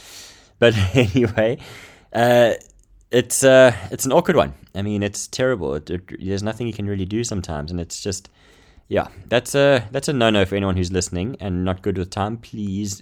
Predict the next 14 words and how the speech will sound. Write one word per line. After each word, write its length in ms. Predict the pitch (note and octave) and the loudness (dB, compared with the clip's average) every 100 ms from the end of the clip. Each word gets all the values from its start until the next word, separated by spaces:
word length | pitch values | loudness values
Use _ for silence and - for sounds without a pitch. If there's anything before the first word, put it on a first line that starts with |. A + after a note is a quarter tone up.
| - | -12
please, 320 | G#2 G2 G2 | -6 -4 -6
please, 360 | - F2+ F#2+ - - - - _ _ - | -6 -6 -6 -10 -20 -20 -20 _ _ -8
uh, 180 | G2 F2 | -2 -2
<laughs> 20 | |
don't 300 | F2+ F#2 - | 0 -2 -2
make 220 | G2 F2+ | -4 -2
anyone 340 | F2+ F2 E2+ E2 | -2 0 -2 -2
wait. 280 | D#2 - _ _ _ _ _ - | -4 -6 _ _ _ _ _ -14
So, 500 | - A2+ A2+ A2+ A2+ - | 4 8 10 8 6 0
yeah, 260 | C3+ A2+ - - | 0 0 -2 0
the 140 | A#2+ | 6
last 360 | B2 E3 F#3+ F#3 | 10 10 8 2
one 320 | F3 F3 F3+ - _ - | 0 -2 -8 -14 _ -20
for 680 | - B2+ A#2 A2+ A2 - | -2 2 4 6 4 2